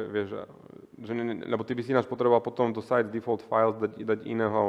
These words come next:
ownera alebo iné permissiony. A v drvivej väčšine som sa s tým nestretol na takýchto bežných hostingoch.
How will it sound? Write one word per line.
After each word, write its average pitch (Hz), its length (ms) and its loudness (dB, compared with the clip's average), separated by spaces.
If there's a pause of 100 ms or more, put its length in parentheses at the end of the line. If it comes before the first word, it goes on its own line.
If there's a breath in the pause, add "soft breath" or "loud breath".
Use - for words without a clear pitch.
(240)
ownera 113 400 4
alebo 101 240 0
iné 101 160 -4
permissiony. 110 480 -6 (720 loud breath)
A 98 320 6
v 101 80 -4
drvivej 107 240 2
väčšine 107 380 -2 (420)
som - 160 -8
sa 104 160 -10
s - 80 -20
tým 107 80 -4
nestretol 101 400 0
na 90 80 2
takýchto 90 320 -4
bežných 90 320 -2
hostingoch. 92 480 -10